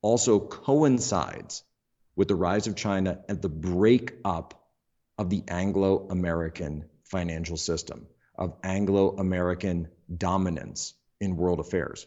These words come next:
What does this mean? This means we're moving to a multipolar world. This means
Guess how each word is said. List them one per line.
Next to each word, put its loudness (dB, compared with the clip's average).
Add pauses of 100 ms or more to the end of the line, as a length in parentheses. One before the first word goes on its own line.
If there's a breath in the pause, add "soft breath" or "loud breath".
What -8
does -2
this -2
mean? -2 (520 soft breath)
This -6
means 0
we're 4
moving 4
to 0
a 4
multipolar 0
world. -8 (500 soft breath)
This 6
means 4